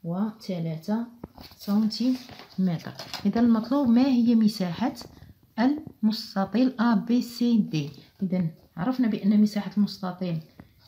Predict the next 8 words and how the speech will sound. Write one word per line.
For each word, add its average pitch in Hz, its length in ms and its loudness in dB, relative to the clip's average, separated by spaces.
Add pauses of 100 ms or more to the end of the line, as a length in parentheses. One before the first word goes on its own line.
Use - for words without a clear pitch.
(320)
أ 185 100 -2
بي 175 180 -4
سي 170 160 -8
دي 240 220 2
هي 208 80 2
الطول 262 340 0
في 269 280 2 (320)
العرض، 180 340 -2